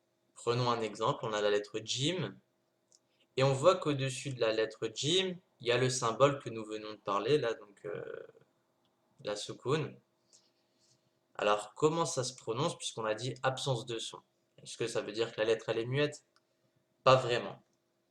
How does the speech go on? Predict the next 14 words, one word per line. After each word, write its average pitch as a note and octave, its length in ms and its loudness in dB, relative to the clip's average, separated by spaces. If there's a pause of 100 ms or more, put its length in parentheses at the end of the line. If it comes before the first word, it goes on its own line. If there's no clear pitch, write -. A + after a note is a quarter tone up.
(260)
En - 80 -12
fait, C#3 300 4
phonétiquement, B2 680 -4
vous A#2 160 -2
allez G2+ 140 0
écrire G2+ 380 -8
J, G2+ 300 -8 (420)
et D#3 60 0
ça C#3+ 160 2
se B2+ 80 -2
prononce B2 300 -4
tout - 80 -12
simplement B2 560 -4 (220)
dj, B2 380 -4